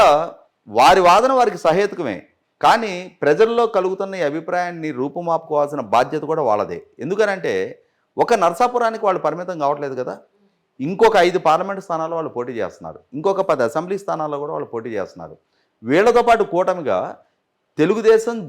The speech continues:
జనసేన వారు పోటీ చేస్తున్న పది అసెంబ్లీ స్థానాలు పోను ఇంకో మిగిలిన నూట అరవై ఐదు స్థానాల్లో వాళ్ళు పోటీ చేస్తున్నారు.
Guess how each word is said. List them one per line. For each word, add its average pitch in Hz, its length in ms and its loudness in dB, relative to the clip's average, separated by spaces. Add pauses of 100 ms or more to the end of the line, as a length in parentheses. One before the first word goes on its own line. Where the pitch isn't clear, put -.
జనసేన 156 460 -2 (640)
వారు 175 340 4
పోటీ 208 300 4
చేస్తున్న 220 380 0 (140)
పది 175 220 0 (360)
అసెంబ్లీ 175 340 -8
స్థానాలు 143 380 -4
పోను 175 240 -6
ఇంకో 135 180 -10 (100)
మిగిలిన 156 360 -8
నూట 135 220 0
అరవై 160 240 -2
ఐదు 143 160 -10
స్థానాల్లో 165 360 -6 (100)
వాళ్ళు 143 240 2
పోటీ 147 260 -6
చేస్తున్నారు. 82 420 -10